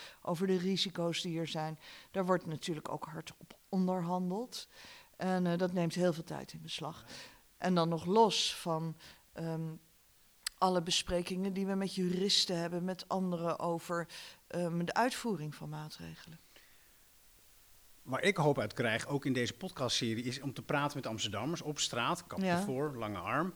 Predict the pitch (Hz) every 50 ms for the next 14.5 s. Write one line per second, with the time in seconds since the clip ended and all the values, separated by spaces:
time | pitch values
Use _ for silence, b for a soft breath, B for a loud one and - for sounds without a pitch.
0 | - - 180 185 175 165 156 160 170 - - - - - 127 143 147 151 135 -
1 | 165 147 139 151 170 202 196 156 131 117 113 123 135 214 226 165 113 90 87 -
2 | 117 127 131 127 190 190 185 180 170 165 165 165 - 165 202 190 - - - 139
3 | 175 185 147 151 - - 107 104 101 120 160 98 - 104 113 156 185 - - -
4 | - - - 196 190 170 165 170 - - - - - - - - - - - -
5 | 139 120 - - 143 143 135 113 90 - - - - 143 147 165 143 - - 127
6 | 98 92 - 220 302 285 - - - - - - - - - - - - 160 -
7 | - 226 196 185 160 175 180 185 190 196 190 208 208 202 220 240 202 - 165 175
8 | 175 175 175 - 170 147 - 180 190 190 - - 214 214 208 202 202 202 196 -
9 | 202 190 190 190 190 190 190 185 185 180 - 180 180 190 202 226 233 - - 165
10 | 151 - - 165 147 165 160 156 B B B B B B - 220 196 208 196 -
11 | - - 165 156 156 151 151 151 151 - 156 143 147 156 - - 156 151 131 -
12 | 208 214 233 220 - - 175 - - 170 156 156 151 151 165 151 - 165 - -
13 | 151 - 160 147 - - 170 165 151 - - - - - - 170 156 - - -
14 | - - 147 160 160 160 160 160 160 160